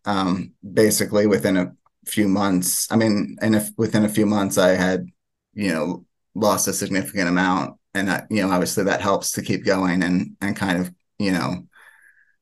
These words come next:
make me want to keep going. So, um,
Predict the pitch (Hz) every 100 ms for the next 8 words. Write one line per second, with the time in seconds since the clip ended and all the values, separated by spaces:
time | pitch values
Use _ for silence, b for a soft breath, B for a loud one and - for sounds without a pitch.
0 | _ _ 107 110 110 101 101 101 - 90
1 | - - 90 90 87 92 - 98 92 95
2 | 95 92 107